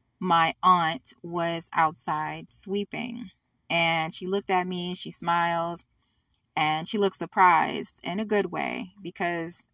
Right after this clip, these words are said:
as I said, I hadn't spoken to her or my grandmother that day,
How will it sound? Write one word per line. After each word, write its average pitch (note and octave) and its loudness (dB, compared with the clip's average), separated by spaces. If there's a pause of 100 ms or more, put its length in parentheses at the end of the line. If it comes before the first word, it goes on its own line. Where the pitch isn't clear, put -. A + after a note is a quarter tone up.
as D#3+ -2
I - -10
said, F3 -4
I E3 0
hadn't F#3+ 2
spoken E3+ -6
to - -6
her A3 2
or G#3+ 6
my F#3+ 0
grandmother D#3 -6
that D3+ -4
day, D#3+ -4